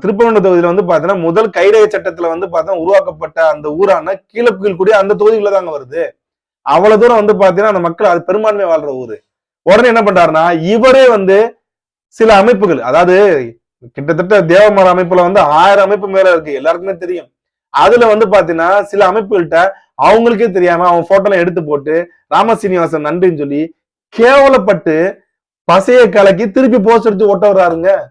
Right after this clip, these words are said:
திருப்பி Facebookல வந்து பாத்தீங்கன்னா வந்து இந்த மாதிரி தகவலை பரப்ப வர்றாருங்க. அப்ப இவர் என்ன மாதிரி ஆளுன்னு சொல்லி யோசித்து பாருங்க. தயவு செய்து பி ஜே பி தலைமையோ காங்கிரஸ் தலைமையோ இல்ல எந்த கட்சியா இருந்தாலும் சரி, மதுரையில பெரும்பான்மையாக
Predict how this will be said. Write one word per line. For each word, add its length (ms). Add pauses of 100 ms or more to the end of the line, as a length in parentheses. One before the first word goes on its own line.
(520)
திருப்பி 280
Facebookல 440
வந்து 200
பாத்தீங்கன்னா 360
வந்து 140 (120)
இந்த 160
மாதிரி 200
தகவலை 300
பரப்ப 260
வர்றாருங்க. 360 (440)
அப்ப 180
இவர் 220
என்ன 140 (100)
மாதிரி 220
ஆளுன்னு 240
சொல்லி 200
யோசித்து 300
பாருங்க. 220 (340)
தயவு 320
செய்து 220 (420)
பி 140 (100)
ஜே 80 (100)
பி 80 (100)
தலைமையோ 380 (380)
காங்கிரஸ் 400
தலைமையோ 380 (340)
இல்ல 120 (200)
எந்த 160 (140)
கட்சியா 260
இருந்தாலும் 300
சரி, 100 (420)
மதுரையில 440 (240)
பெரும்பான்மையாக 760